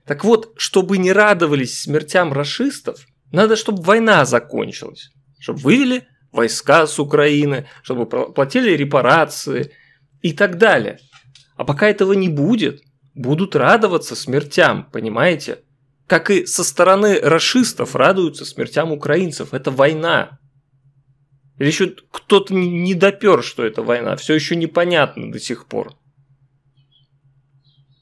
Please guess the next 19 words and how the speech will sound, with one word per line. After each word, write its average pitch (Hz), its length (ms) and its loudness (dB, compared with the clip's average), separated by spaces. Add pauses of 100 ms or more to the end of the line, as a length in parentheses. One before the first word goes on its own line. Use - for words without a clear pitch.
(1300)
И 170 140 0
мой 202 440 4
посыл 262 560 0
этого 151 440 4
видео 165 420 -2
не 117 100 -6
в - 60 -14
том, 269 160 0
что - 160 -6
там 117 340 -12
надо 160 400 4
радоваться, 127 680 0
не 120 140 -4
надо 143 360 0
радоваться, 139 580 -2
а 120 40 -8
в - 60 -18
том, 208 180 0
что - 320 -4